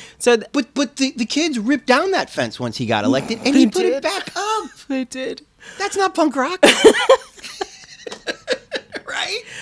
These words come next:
Speaker 1: Yeah.
Speaker 2: Now, now, granted, he's gotta now be a different person, like what I think you're saying.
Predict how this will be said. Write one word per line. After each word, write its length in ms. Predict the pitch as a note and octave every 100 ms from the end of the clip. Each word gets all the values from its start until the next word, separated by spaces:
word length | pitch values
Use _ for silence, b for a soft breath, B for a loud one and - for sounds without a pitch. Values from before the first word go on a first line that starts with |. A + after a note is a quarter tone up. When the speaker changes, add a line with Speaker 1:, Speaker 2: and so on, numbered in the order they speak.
| B B
Speaker 1:
Yeah. 360 | - F#3 D#3 F3 E3+ B B B -
Speaker 2:
Now, 180 | D#4 D4+
now, 140 | C4 C#4
granted, 560 | G#3 A#3 B3 A3+ E3 - b
he's 360 | - G#3 G#3+ G#3
gotta 260 | G3+ F3+
now 220 | E3+ E3 D#3+
be 220 | D3+ D3+
a 20 |
different 380 | C3 D3+ D3+ C3+
person, 340 | - C3+ - A2
like 180 | B2
what 120 | D3+ C3
I 60 | C#3+
think 220 | E3+ D3+
you're 120 | C#3
saying. 340 | - B2 F#2+